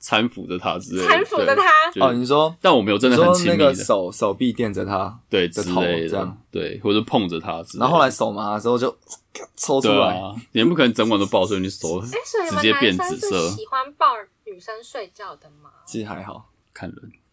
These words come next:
Speaker 1: 但你不可能整晚，顶多半小时，我手就不行了。
Speaker 3: 不是，那手会麻掉。
Speaker 2: 真的哦。
Speaker 1: 对啊。
Speaker 3: 手真的麻到一个靠背。
Speaker 1: 反正我跟那个，反正后来不是睡着嘛，然后他那个时候他就有在我这边洗澡，然后我就借他衣服跟裤子。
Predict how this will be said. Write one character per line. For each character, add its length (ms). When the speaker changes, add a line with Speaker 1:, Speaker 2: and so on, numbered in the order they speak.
Speaker 1:
但 140
你 80
不 60
可 100
能 80
整 220
晚， 220
顶 160
多 100
半 240
小 160
时， 100
我 140
手 180
就 80
不 80
行 220
了。 60
Speaker 3:
不 40
是， 60
那 60
手 240
会 80
麻 240
掉。 260
Speaker 2:
真 160
的 80
哦。 160
Speaker 1:
对 80
啊。 220
Speaker 3:
手 100
真 220
的 80
麻 260
到 160
一 60
个 100
靠 280
背。 260
Speaker 1:
反 120
正 120
我 40
跟 120
那 120
个， 120
反 120
正 80
后 120
来 40
不 60
是 80
睡 180
着 200
嘛， 100
然 140
后 120
他 120
那 40
个 60
时 40
候 60
他 160
就 260
有 140
在 120
我 120
这 80
边 120
洗 220
澡， 260
然 140
后 280
我 80
就 140
借 140
他 160
衣 80
服 160
跟 360
裤 240
子。 300